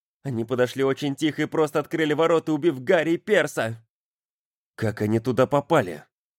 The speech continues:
На это Эммет только пожал плечами.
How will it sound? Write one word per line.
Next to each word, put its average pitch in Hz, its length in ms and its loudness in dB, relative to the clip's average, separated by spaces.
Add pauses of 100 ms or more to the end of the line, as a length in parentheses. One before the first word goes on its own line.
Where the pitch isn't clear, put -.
(560)
На 90 220 0
это 139 320 2
Эммет 131 340 0
только 120 320 0
пожал 110 340 -2
плечами. 104 640 -6